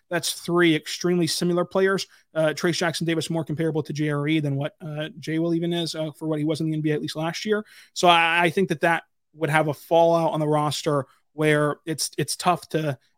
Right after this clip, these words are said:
to have all three, be on the roster long-term, especially, but even just within this season, as you have to start to make, uh, some roster decisions there. But I love him as a, as a pick and roll roller. I think that he's a really good rebounder for his size as well. Rebounding al-, is, is,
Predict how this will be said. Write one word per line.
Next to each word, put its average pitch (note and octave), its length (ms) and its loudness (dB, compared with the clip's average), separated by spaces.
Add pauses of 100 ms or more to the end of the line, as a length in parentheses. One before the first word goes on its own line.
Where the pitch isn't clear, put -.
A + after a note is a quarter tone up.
(100)
to D#3 80 -4
have D3+ 200 4
all D3+ 240 -2
three, C#3+ 560 -2 (360)
be D#3+ 120 0
on C#3+ 140 2
the C#3 80 0
roster C#3 420 -2
long-term, C#3 520 -2
especially, D3+ 640 -8 (240)
but D#3+ 100 -4
even E3 180 2
just C#3+ 140 -2
within D3 240 -2
this C#3 160 -2
season, D3+ 380 -2
as C#3+ 120 -6
you D3 60 -2
have C#3+ 100 -2
to C#3 80 -14
start - 260 -6
to D3 60 -6
make, D3 240 -2 (320)
uh, D3 120 0
some D3+ 220 -2
roster D#3+ 320 -4
decisions C#3+ 480 -2
there. D3+ 300 4 (260)
But D#3 100 0
I D#3+ 40 4
love E3 240 4
him E3+ 100 4
as D3+ 140 0
a, D3 160 -2
as C#3+ 120 -2
a D#3 60 0
pick D#3+ 260 -4
and D#3 120 0
roll D3+ 360 2
roller. D3+ 340 2
I C#3 80 -4
think D#3 140 -4
that D3 60 -6
he's D3 140 -4
a D#3 40 -2
really D3+ 120 0
good C#3+ 120 -2
rebounder D3+ 380 2
for D#3+ 120 0
his C#3+ 100 -2
size D#3 260 -2
as C#3 100 -8
well. D#3 340 0 (340)
Rebounding D#3+ 400 2
al-, D#3 160 0
is, C#3+ 200 0
is, C3 160 -4